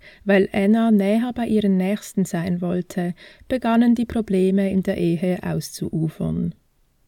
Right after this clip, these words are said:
Zwischen Juli zwanzig einundzwanzig bis zum Zeitpunkt der Morde im Oktober verzeichnete die Polizei in San Diego neun Anrufe und darauffolgende Hausbesuche bei den Abulabans.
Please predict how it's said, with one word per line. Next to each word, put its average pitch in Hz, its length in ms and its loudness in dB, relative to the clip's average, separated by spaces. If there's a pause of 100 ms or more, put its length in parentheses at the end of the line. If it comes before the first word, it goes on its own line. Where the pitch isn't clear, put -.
(920)
Zwischen 240 440 2
Juli 294 380 2
zwanzig 226 460 0
einundzwanzig 196 1000 -2
bis - 240 -10
zum 277 180 -4
Zeitpunkt 226 720 -2
der 202 80 0
Morde 190 480 2
im 196 120 4
Oktober 170 720 -4 (320)
verzeichnete 254 720 -6
die 226 140 -6
Polizei 208 680 -2
in 202 80 0
San 190 260 0
Diego 180 600 0
neun 214 360 2
Anrufe 208 840 2
und 196 200 0
darauffolgende 180 1000 -2
Hausbesuche 175 840 -2
bei 170 180 -2
den 180 160 -2
Abulabans. 160 1000 -4